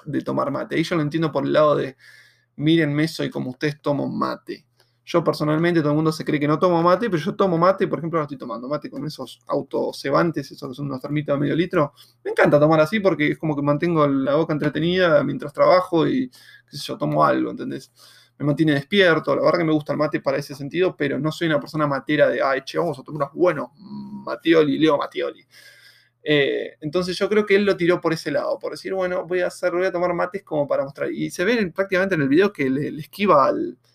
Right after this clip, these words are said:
al, al, ¿cómo se dice? La bombilla, entonces no tiene mucho sentido. Eh, y, y bueno, hace sus, sus, sus, eh, objetivos diarios que en ningún momento los nombra. A ver, ¿qué, qué re-, pienso respecto a los obje-, los objetivos diarios?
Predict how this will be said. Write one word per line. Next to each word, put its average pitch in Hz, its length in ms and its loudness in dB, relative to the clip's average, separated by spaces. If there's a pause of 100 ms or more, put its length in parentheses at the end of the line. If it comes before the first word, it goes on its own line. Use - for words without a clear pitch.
(260)
al, - 300 -8 (120)
al, - 380 -6
¿cómo 139 140 -12
se 151 100 -12
dice? 170 200 -8 (540)
La 143 120 -6
bombilla, 139 460 2
entonces 156 280 -4
no 160 100 -4
tiene 151 180 -2
mucho 127 300 -8
sentido. 123 640 -8 (600)
Eh, 143 380 4 (260)
y, 165 360 -10
y - 20 0
bueno, 185 240 2
hace - 180 -2
sus, 170 240 -4
sus, - 400 -8
sus, - 440 -8
eh, 127 340 -6
objetivos 156 640 -2
diarios 175 400 2
que 143 120 -6
en 139 60 -4
ningún 151 180 2
momento 160 240 2
los 135 180 -2
nombra. 147 500 -2 (540)
A 135 80 4
ver, 139 300 4 (580)
¿qué, 151 240 0
qué 180 140 2
re-, 165 160 2 (120)
pienso 175 340 -2
respecto 147 340 -4
a 143 40 -2
los 135 220 -6
obje-, 139 320 -10
los 131 240 -6
objetivos 135 440 -6
diarios? - 460 -6